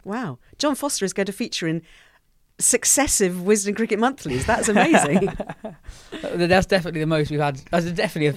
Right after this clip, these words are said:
Speaker 2: a, a podcast first talking about Shropshire. Um,
Speaker 1: <laughs> Yeah,
Speaker 2: Yeah,
Speaker 1: it, it
Speaker 2: so
Speaker 1: is. It's a lovely place. I mean, and, and I think, I think when you, you know, w-, w-, we, we are used, something to say, we're sit-, we're sitting here at the Oval and sitting here in the media centre, and you're so far away from, you know, you, you, we get close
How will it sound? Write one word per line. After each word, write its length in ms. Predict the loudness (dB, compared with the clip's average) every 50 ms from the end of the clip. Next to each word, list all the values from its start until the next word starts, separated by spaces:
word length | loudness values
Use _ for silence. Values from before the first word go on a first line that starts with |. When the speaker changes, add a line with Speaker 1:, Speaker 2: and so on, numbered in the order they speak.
| -2 -4 -4
Speaker 2:
a, 60 | -4
a 40 | -2
podcast 460 | 2 4 4 6 6 6 6 6 6
first 280 | 4 4 4 4 4
talking 120 | 2 0 0
about 140 | 0 -2 0
Shropshire. 400 | -2 -4 -4 -4 -4 -4 0 2 4 4 4 2 -2 -4 0
Um, 640 | 4 4 4 6 6 4 2 2 0 -2 -4 -4 -4 -6
Speaker 1:
<laughs> 40 | -18 -20 -20 -20 -20 -20 -20 -20 -20 -14 -8
Yeah, 240 | -4 -2 -2 -2 -2 -2
Speaker 2:
Yeah, 220 | 2 4 4 6
Speaker 1:
it, 60 | 8 8
it 80 | 8
Speaker 2:
so 60 | 8
Speaker 1:
is. 120 | 6 4 2 -4 -8 -4
It's 140 | -2 2 6
a 60 | 6
lovely 220 | 6 6 6 4 4
place. 260 | 4 4 4 4 4
I 80 | 2 2
mean, 120 | 2 2 0 -4 -14 -2 2
and, 140 | 2 4 6 6
and 120 | 6 6
I 60 | 6
think, 220 | 4 2 0 0 0
I 60 | -2
think 160 | -2 0 2 2
when 120 | 2 2
you, 220 | 2 0 -2 -4 -8 -14 -12 -6
you 140 | -4 -2
know, 80 | -2 -2
w-, 280 | -4 -6 -8 -10 -14 -16 -18 -20
w-, 220 | -12 -6 -6 -4 0
we, 180 | 4 6 6 6
we 160 | 6 6 6
are 80 | 6 4
used, 200 | 4 2 0 0
something 180 | 0 0 -2
to 80 | -2 -2
say, 140 | -2 -2 -2
we're 80 | -2
sit-, 200 | -2 -2 -4 -4
we're 100 | -2 -2
sitting 220 | -4 -2 -2 -2 -2
here 140 | 0 0
at 80 | -2 0
the 80 | 0 2
Oval 240 | 2 2 0 -2
and 100 | -4 -4
sitting 220 | -2 -2 -2 0 0
here 140 | 0 0 0
in 60 | 0
the 60 | 0
media 280 | 0 0 0 0 0 0
centre, 400 | 0 0 0 0 -2 -2 -4 -4 -6 -12 -20 -20 -10 -2 2 4
and 100 | 6 6
you're 100 | 6 6
so 300 | 6 6 6 6 6 6
far 240 | 6 6 6 8
away 240 | 8 8 6 6 4
from, 380 | 2 0 0 0 0 -2 -4 -8 -16 -18 -6
you 160 | -2 0 0 2
know, 60 | 0
you, 80 | 0 -2
you, 160 | 0 0 0
we 120 | 2 2 4
get 180 | 4 4 4 4
close 380 | 2 2 4 4 4 0 0